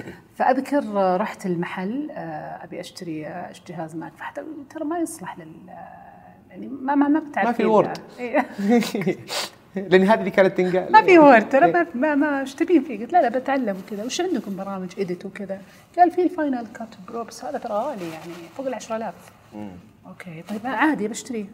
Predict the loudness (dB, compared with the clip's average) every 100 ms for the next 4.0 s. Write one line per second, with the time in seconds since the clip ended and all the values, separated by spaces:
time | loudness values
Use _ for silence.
0 | 4 4 6 0 -2 -4 -4 -8 -2 -2
1 | 2 0 0 -4 -4 -6 -6 -10 -10 -10
2 | -8 -8 -8 -8 -6 -4 -4 -4 -6 -14
3 | -20 -16 -14 -10 -6 -6 -6 -8 -10